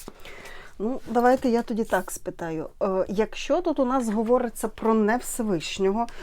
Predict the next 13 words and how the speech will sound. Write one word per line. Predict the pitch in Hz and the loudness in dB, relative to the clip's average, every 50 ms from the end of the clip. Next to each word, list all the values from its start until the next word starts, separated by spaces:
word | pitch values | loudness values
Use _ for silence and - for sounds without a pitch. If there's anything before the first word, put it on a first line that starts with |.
| - - | -12 -6
хоча | - 220 208 - 254 277 | -4 -2 0 2 2 2
ось | 269 - - | 2 0 -4
випала | 233 226 - 233 220 208 | -6 -2 0 2 2 2
перевернута | 208 - 202 202 190 208 208 220 214 190 196 | 2 2 2 2 2 2 2 0 0 -2 -4
трійка | - - 196 190 - 214 | -4 -4 -4 -4 -2 -2
мечів, | 196 196 190 - - 151 | -4 -4 -4 -4 -8 -8
кажуть, | 147 - - 151 156 151 - | -8 -8 -8 -8 -8 -10 -8
що, | - - | -6 -2
ну, | 190 208 214 | 0 0 2
ну, | 214 233 240 247 | 2 2 2 2
не | 254 269 269 277 | 2 2 2 2
смертельна, | 269 - - 285 262 - 269 214 160 139 156 | 2 0 -2 -4 -4 -2 -4 -4 -4 -4 -2
ні-ні-ні. | 165 180 208 220 233 240 233 208 - | 0 0 0 0 0 0 -2 -4 -4